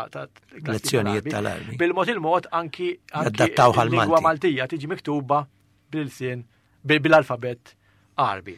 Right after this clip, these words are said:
Speaker 2: Kelli nies Arab li f'din is-sensiela qalu li wkoll li l-Malti missu jinkiteb bl-Arbi.
Speaker 1: Jiena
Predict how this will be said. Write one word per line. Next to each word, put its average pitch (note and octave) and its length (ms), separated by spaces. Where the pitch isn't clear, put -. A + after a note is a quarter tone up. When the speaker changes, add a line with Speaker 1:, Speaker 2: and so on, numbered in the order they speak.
Speaker 2:
Kelli B2+ 340
nies C#3+ 320
Arab C3 460
li B2+ 100
f'din B2 320
is-sensiela C#3+ 600
qalu C3+ 240
li C3 100
wkoll A2+ 360
li B2+ 160
l-Malti C3 480
missu C#3 280
jinkiteb B2 440
bl-Arbi. G#2+ 360
Speaker 1:
Jiena D#3+ 260